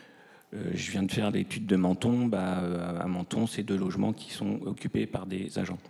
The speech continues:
Euh, après, souvent, euh, les,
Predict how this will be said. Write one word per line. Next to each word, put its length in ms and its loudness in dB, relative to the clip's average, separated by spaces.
Euh, 640 -2
après, 480 2
souvent, 680 4
euh, 120 6
les, 220 4